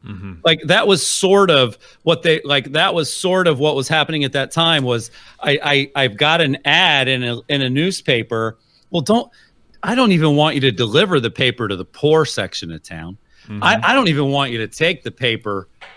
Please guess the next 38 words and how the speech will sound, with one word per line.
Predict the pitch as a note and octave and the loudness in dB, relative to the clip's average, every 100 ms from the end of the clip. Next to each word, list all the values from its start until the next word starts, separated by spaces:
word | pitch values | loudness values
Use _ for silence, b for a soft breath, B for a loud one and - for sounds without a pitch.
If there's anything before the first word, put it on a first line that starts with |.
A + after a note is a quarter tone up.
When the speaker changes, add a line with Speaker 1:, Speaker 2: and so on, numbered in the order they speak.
| _ | _
Speaker 2:
over | D3+ C#3 C3 | -2 0 0
there | B2 B2+ | 2 2
to | A#2 | 2
where | A2 A2 | 0 -2
the | G2+ - | -4 -2
immigrants | D3 D3 G2+ F#2+ E2+ F2+ | 0 0 -2 -6 -8 -8
live. | F2+ G2 A2+ b b b | -8 -8 -10 b b b
Like, | D3 A#2+ | -4 0
that | F#3 A3+ | 0 2
was | A3 D#3+ | 2 0
sort | - - F#3 G3+ F3+ | -2 2 6 6 6
of | C#3 A#2+ - _ _ _ _ | 4 2 -2 _ _ _ _
the, | B2+ - C#3 D3+ C#3 | -14 -8 0 0 0
the, | B2+ C3+ C3 | 0 -2 -2
the, | C3+ B2 A#2+ | -2 0 -2
the | B2 C3 | -4 -4
spirit, | - - G3 G3+ F3 C3 A#2+ | -4 -2 2 2 4 2 0
if | A2 | -6
you | A2+ A#2 | -4 -4
will, | A2 A#2+ A2+ | 0 0 -2
of | B2+ A#2 | -2 -4
the | A2 - | -4 -4
act. | A2+ D2+ - - b b - | -4 -4 -12 -20 b b -6
Speaker 1:
Yeah. | G2+ | 0
Speaker 2:
And | D#3 | 0
so | - E3+ | 2 2
now, | C3+ D3+ A#3+ A3+ E3 D3+ | 2 2 2 2 2 0
because | D3 E3 C#3 | 0 0 0
everything's | F3 F#3 E3+ D#3 A#2 | 0 0 -2 -4 -6
digital | F#2+ C#3+ G3+ D#3+ D3 C3+ C3+ | -8 -4 -4 -4 -2 -2 -2
and | C3+ C#3 | -2 -2
everything's | D#3 F3+ C#3+ C3 A2 | -2 -4 -4 -4 -4
social | - G3 A3 G3+ D#3 C#3 | -2 2 2 0 -2 0
and | B2+ C#3+ | 0 0
everything's | D3+ D#3+ D3+ D#3 C3 G#2+ | 0 -2 -4 -4 -4 -4
mobile | B2+ E3+ A3 D#3 C#3 C3+ C#3 | 0 4 4 4 4 2 2
and | D3 | 0
everything's | D#3 E3 D3 D#3 C3+ | 2 0 -2 -2 -4